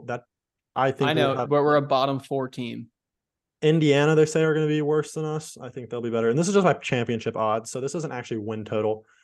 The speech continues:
Speaker 1: Houston, I think they could still actually be worse. Actually, they got Fred VanVleet and a couple guys. Maybe not. Charlotte, they say they'll be worse than us. I think
Speaker 2: No,
Speaker 1: Charlotte will be
Speaker 2: Houston's gonna
Speaker 1: better.
Speaker 2: stink, bro. You know who's gonna be chucking?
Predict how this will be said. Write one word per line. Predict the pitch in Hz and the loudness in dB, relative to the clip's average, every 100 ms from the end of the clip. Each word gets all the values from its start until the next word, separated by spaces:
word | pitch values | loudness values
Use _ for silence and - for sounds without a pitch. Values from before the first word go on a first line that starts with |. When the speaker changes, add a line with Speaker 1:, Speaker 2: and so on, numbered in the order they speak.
| _ _ | _ _
Speaker 1:
Houston, | - 196 185 196 190 190 185 - 131 | 4 4 4 4 4 2 -2 -10 0
I | |
think | 135 | 2
they | 127 123 | 2 0
could | 123 | -2
still | 127 117 | -2 -2
actually | 113 120 | -2 -6
be | 117 | -4
worse. | 113 110 - | -4 -6 -4
Actually, | 180 185 220 | -4 -2 -4
they | 233 | -2
got | 247 | -2
Fred | - 117 | -4 -4
VanVleet | 117 107 110 110 | -6 -6 -8 -8
and | 107 | -6
a | |
couple | 113 110 | -6 -4
guys. | 110 120 196 | -2 -2 0
Maybe | 180 | 0
not. | 110 107 - _ _ - | 2 2 -2 _ _ -12
Charlotte, | - 151 175 175 - _ _ _ | 0 4 6 6 2 _ _ _
they | 131 | -4
say | 131 143 | 2 4
they'll | 143 | 4
be | 139 | 4
worse | 143 143 | 4 2
than | 147 | -4
us. | 139 | -8
I | - - | -8 -10
think | 143 | -8
Speaker 2:
No, | 135 | -8
Speaker 1:
Charlotte | - 127 - | -4 -2 0
will | 127 | 0
be | |
Speaker 2:
Houston's | 120 | 0
gonna | 120 120 | 0 0
Speaker 1:
better. | 117 | -2
Speaker 2:
stink, | 123 233 233 131 | -2 -6 -6 -8
bro. | 117 151 196 | -6 -4 -2
You | 151 | -2
know | |
who's | 190 | 0
gonna | 202 | 0
be | 170 | 0
chucking? | 139 - 139 135 190 208 | -2 -2 -2 -2 -4 -4